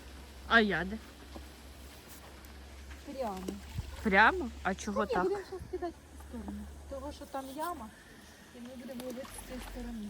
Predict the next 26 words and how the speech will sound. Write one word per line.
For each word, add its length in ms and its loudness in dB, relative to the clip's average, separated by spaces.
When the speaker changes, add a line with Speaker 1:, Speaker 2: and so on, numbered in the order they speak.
Speaker 1:
Ага, 300 8
ви 140 8
поняли? 480 12
Спочатку 540 12
вона 180 12
хотіла, 460 8
типу, 320 10
вона 320 12
туди 280 8
в 60 6
Speaker 2:
Так 80 10
Speaker 1:
яму 200 12
Speaker 2:
куди 180 12
б 40 6
Speaker 1:
кидає. 300 12
Speaker 2:
я 60 6
без 100 2
тебе 340 4
ловила, 420 8
господи. 320 4
Speaker 1:
А 140 12
я, 240 12
типу, 360 8
кудись 400 8
туди, 440 8
наліво. 520 6